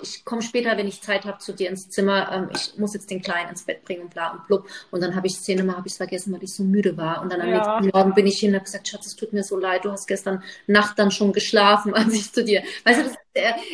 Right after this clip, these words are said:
Speaker 1: er muss dann halt auch auf so Sachen dann verzichten und das, ähm, tut mir dann schon manchmal leid. Aber wie du schon sagst, es hat natürlich sehr, auch sehr viele Vorteile, wenn ein größeres Kind mit im Haushalt ist.
Speaker 2: Eben. Ähm,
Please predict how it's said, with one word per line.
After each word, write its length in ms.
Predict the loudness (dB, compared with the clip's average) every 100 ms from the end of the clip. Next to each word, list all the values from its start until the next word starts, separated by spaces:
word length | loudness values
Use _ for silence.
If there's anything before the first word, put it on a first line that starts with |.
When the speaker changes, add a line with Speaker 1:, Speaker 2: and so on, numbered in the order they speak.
| -4
Speaker 1:
er 80 | 0
muss 220 | 0 0
dann 120 | -2
halt 120 | -2 -2
auch 80 |
auf 120 | -6 -6
so 180 | -4
Sachen 320 | -4 -6 -10 -16
dann 180 | -16
verzichten 540 | -18 -18 -14 -14 -14 -16
und 160 | -6
das, 180 | -6 -6
ähm, 340 | -12 -12 -14 -8
tut 180 | -2 4
mir 80 | 4
dann 140 | 4
schon 200 | 0 -2
manchmal 360 | -2 -4 -4 -2
leid. 160 | 0 0
Aber 400 | 4 6 6 0 -4
wie 80 | -4
du 100 | -4
schon 160 | -4 -10
sagst, 240 | -10 -12
es 100 | -14
hat 100 | -18
natürlich 300 | -16 -10 -10
sehr, 140 | -10 -14
auch 60 | 0
sehr 160 | 0
viele 140 | 0 -6
Vorteile, 520 | -6 -8 -4 -4 -6
wenn 160 | -8 -12 -16 _ _ _ _ _ _ _ _ _ _ _ _ 0
ein 80 |
größeres 400 | 4 4 4 -6
Kind 200 | -8 -10
mit 100 | -10
im 120 | -12 -14
Haushalt 320 | -14 -16 -18
ist. 140 | -20 -20 _ _ _ _ _ _
Speaker 2:
Eben. 380 | -12 -12 -10 -14 _ _ _ _ -20 -20 -20 -20 2
Ähm, 460 | 4 4 2 -6